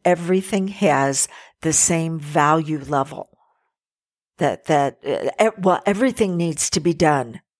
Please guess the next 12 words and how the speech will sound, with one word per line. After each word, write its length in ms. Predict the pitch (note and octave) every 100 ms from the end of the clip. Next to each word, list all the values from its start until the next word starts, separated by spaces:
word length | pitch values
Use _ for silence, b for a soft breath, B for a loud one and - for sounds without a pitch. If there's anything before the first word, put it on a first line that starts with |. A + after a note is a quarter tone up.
| -
at 240 | D#3+ -
once. 540 | D#3 C#3 C#3 - - - _ _ _ _ _ -
Hmm, 440 | F#3+ G3 F#3+ F#3 - _ _ _
no, 400 | D3+ D3 C#3+ C#3 - _ _ _ _ _ _ _ _
it 140 | - E3+
doesn't. 400 | D#3+ C#3+ B2+ - _ _ _ _ _ _ _ -
There 180 | D3+
needs 480 | D3 D3 E3+ F3+ -
to 100 | -
be 160 | E3+ D#3+
a 60 | D3+
structure. 680 | - D#3 B2 - C3+ G2+